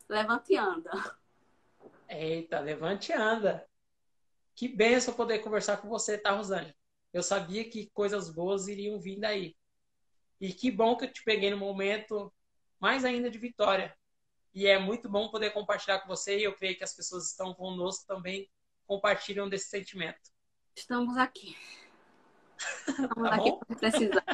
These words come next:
Speaker 2: <laughs> Muita bênção pra você mesmo, tá? E,
Speaker 1: Amém.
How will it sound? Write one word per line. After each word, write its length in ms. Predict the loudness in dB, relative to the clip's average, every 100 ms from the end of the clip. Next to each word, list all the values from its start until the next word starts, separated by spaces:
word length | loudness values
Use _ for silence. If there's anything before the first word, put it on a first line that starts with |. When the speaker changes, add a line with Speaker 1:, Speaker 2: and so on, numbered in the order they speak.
| -4 -10 -12 -10
Speaker 2:
<laughs> 1700 | -6 -6 -10 -12 -14 -12 2 10 10 10 -2 -10 -16 _ _ _
Muita 420 | 0 4 6 6
bênção 480 | 6 6 6 6 4
pra 200 | 6 6
você 440 | 6 2 2 6 6
mesmo, 640 | 6 8 10 10 8 0 2
tá? 340 | 6 6 6
E, 100 | 4
Speaker 1:
Amém. 220 | 0 -2